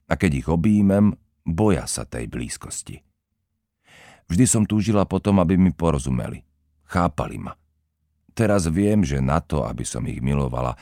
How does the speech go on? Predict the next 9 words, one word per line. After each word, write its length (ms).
nepotrebujem 960
ich 240
porozumenie, 800
pochopenie, 720
lebo 320
láska 560
neprúdi 560
cez 240
rozum, 480